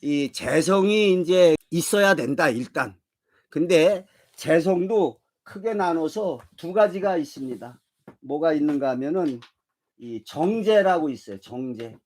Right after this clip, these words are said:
또 편제라고 있습니다.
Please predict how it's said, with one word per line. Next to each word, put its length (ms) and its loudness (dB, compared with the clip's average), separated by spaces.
또 480 -4
편제라고 640 -2
있습니다. 600 -12